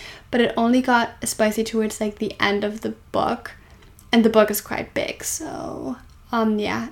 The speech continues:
Anyway, I'm not a big fan of smut, I have to say. Like, I don't know. <laughs> I can't take it seriously. I don't know what it is. Like, I read it and I'm like, "Oh my God." Like,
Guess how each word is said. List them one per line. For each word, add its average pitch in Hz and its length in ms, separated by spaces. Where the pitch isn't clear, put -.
Anyway, 220 500
I'm 247 140
not 262 160
a 254 40
big 233 200
fan 214 340
of 214 120
smut, 202 480
I 220 60
have 214 200
to - 140
say. 214 260
Like, 214 160
I 220 140
don't 214 120
know. 220 220
<laughs> - 680
I 285 60
can't 370 260
take 403 160
it 359 140
seriously. 311 920
I 254 140
don't 262 160
know 247 120
what 226 160
it 214 140
is. 202 200
Like, 214 120
I 220 60
read 220 260
it 220 60
and 214 80
I'm 202 100
like, - 200
"Oh - 140
my - 140
God." - 300
Like, 50 200